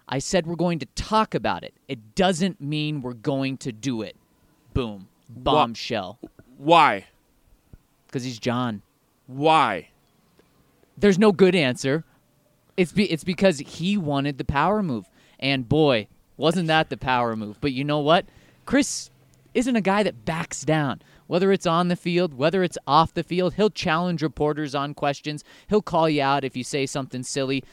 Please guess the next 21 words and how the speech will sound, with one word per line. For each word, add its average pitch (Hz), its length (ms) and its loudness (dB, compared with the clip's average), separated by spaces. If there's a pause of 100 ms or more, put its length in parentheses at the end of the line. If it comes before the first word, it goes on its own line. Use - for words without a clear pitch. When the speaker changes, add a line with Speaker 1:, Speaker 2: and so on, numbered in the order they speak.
(200)
Speaker 1:
Uh, - 40 -8
i-, 123 200 2
i-, - 20 -2
if 127 580 -4
you 185 160 -2
fire 160 420 2
at 151 160 2
him 151 120 -2
on 143 140 -2
Twitter 143 340 -4
and 131 120 -4
you 135 80 -6
say 139 200 -4
something 135 320 -6
wrong, 135 160 -4
he's 156 180 -4
gonna 160 180 -2
shoot 143 260 -6
back 127 280 0
at 107 60 -12
you. 131 160 -4